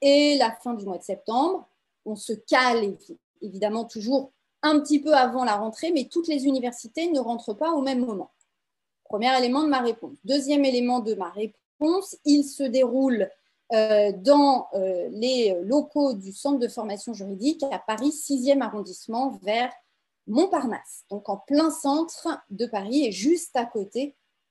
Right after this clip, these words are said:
de la fac, euh, si vous êtes parisien, parisien, puisque vous serez à Paris un ou Paris deux.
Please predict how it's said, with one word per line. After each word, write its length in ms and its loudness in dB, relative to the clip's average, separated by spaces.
de 260 2
la 360 -2
fac, 300 -2
euh, 540 -6
si 220 -16
vous 200 -6
êtes 280 -4
parisien, 420 -6
parisien, 500 -6
puisque 240 -12
vous 140 -8
serez 220 -6
à 80 -2
Paris 320 -4
un 100 -4
ou 40 -8
Paris 300 -10
deux. 240 -2